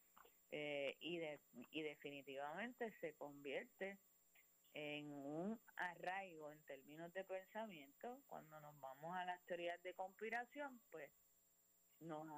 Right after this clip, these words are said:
arra-, arraigamos, ¿verdad?, a este proceso de pensamiento, en especial a cómo se prolifera este tipo de información en los medios sociales. Entonces,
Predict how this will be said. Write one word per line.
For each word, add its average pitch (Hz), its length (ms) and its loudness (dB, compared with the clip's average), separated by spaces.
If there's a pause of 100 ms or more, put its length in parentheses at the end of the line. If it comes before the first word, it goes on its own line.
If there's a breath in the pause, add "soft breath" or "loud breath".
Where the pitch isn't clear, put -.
arra-, 143 280 4
arraigamos, 151 840 -2
¿verdad?, 147 640 -4
a 123 360 -2
este 156 320 -4
proceso 170 460 -4
de 180 140 2
pensamiento, 202 880 0 (760 loud breath)
en 170 280 2
especial 233 840 0
a 165 200 2
cómo 170 360 -2
se 196 140 -4
prolifera 175 760 0
este 156 220 -2
tipo 151 300 -4
de 165 100 2
información 202 680 -2
en 226 60 0
los 170 200 -4
medios 143 320 -6
sociales. 135 540 -2
Entonces, - 380 -2